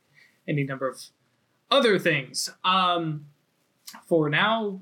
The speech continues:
you are welcome to call upon the Mysterium for help and advice, but we expect you to use your own initiative and handle things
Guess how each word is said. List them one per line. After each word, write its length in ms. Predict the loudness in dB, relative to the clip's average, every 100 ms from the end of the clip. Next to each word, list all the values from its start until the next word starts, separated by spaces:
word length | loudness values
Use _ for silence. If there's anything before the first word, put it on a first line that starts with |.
| -8
you 260 | -6 -4
are 200 | -4 -6
welcome 260 | -8 -10 -12
to 100 | -10
call 220 | -4 -4
upon 240 | -4 -6 -8
the 40 |
Mysterium 680 | -6 -4 0 0 0 -4 -8 -18 _ _ _ _ _ _ _ _ _ _
for 600 | 0 2 2 0 -4 -10 _ _ _
help 320 | 0 0 0 _
and 120 | -6
advice, 460 | -4 0 0 0 -4
but 380 | -4 0 0 0
we 100 | -4
expect 400 | -4 -4 -6 -6
you 160 | -12
to 160 | -10 -10
use 340 | -10 -10 -10 -8
your 140 | -8 -6
own 120 | -4
initiative 520 | -2 -2 0 -2 -4 -4
and 240 | -4 -4 -8
handle 220 | -10 -8
things 360 | -6 -8 -8